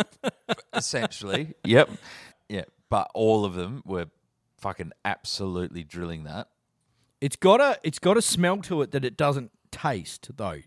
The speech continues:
Speaker 1: Like, it's, and I'm trying, like, it tastes like, it smells like another beer, and I can't think of what it is, but it doesn't taste like that.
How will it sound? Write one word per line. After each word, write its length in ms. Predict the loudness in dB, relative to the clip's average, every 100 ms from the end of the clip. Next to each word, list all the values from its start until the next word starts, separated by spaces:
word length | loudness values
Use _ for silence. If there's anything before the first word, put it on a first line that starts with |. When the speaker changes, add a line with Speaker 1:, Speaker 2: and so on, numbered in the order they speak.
| -6
Speaker 1:
Like, 220 | -6 -6
it's, 240 | -10 -12 -20 _ _ _ _ _ _ _ _ _ _ -20 _ _ _ _ _ _ _ _ _ -6
and 120 | -2
I'm 60 | 4
trying, 280 | 4 4
like, 200 | 2 2
it 120 | 0 -4
tastes 380 | -2 0 0
like, 160 | -4 -4
it 140 | -4 -10
smells 420 | -4 -2 -2 0
like 200 | -2 -2
another 240 | -2 -2
beer, 280 | -4 -4 -4
and 100 | -4
I 60 | -8
can't 380 | -8 -8 -8 -6
think 140 | -8
of 60 | -6
what 160 | -8
it 100 | -4
is, 200 | 0 -2
but 140 | 0 2
it 60 |
doesn't 240 | 6 4 4
taste 280 | 0 0 -2
like 140 | -4
that. 160 | -8